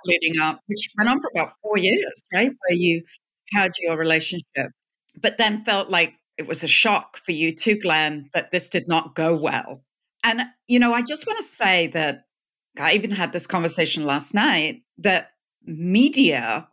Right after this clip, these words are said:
also puts a spin on how this magical moment will happen. And you see two, a couple come together and have this, like, mind-blowing time,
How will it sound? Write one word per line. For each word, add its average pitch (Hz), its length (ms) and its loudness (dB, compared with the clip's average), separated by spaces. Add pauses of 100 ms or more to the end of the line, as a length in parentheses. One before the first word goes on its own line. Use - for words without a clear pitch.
also 131 640 -4 (120)
puts - 280 -2
a 185 40 -6
spin - 560 0 (1000)
on 165 420 0 (500)
how 208 640 -2 (240)
this 170 260 -10
magical 185 760 -2
moment 165 720 0
will 147 120 0 (380)
happen. 123 320 -2 (480)
And 180 360 0 (120)
you 190 140 0
see 214 420 0 (120)
two, 214 320 0
a 185 100 0 (100)
couple 214 360 -2
come 190 220 -4
together 175 580 -2
and 156 200 -4
have 190 220 0
this, 175 260 -2
like, 160 140 0 (100)
mind-blowing 180 1080 0
time, 202 520 2